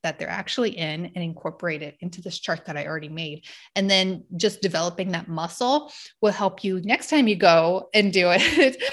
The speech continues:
<laughs> pull out this quadrant chart and talk to your, talk to your manager or talk to your colleagues about it. And I think this is a great,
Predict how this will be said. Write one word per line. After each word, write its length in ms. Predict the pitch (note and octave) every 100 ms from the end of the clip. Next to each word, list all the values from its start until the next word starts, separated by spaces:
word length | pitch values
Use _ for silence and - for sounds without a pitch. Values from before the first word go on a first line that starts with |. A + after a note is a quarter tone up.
| -
<laughs> 220 | - -
pull 200 | - D#4
out 180 | C#4+ C4+
this 160 | C4+ B3
quadrant 580 | D4+ A#3 D#4+ D4+ A3+ A3
chart 300 | A3 G#3 -
and 180 | A#3+ A#3+
talk 280 | C4+ - -
to 80 |
your, 320 | C#4 B3+ A#3 -
talk 220 | C4 C4
to 100 | C#4
your 80 | B3
manager 460 | A#3 C4 G#3+ G3+
or 40 | G3+
talk 200 | A#3 -
to 60 |
your 100 | B3
colleagues 460 | - - G#3 A3+ G3+
about 320 | F3 D#3+ D#3+
it. 120 | E3+ - - - -
And 280 | G#3 G3 -
I 60 | G3+
think 240 | G#3 A3+
this 140 | A#3 A#3
is 140 | G3
a 40 | F#3
great, 460 | F#3 F3+ E3+ F3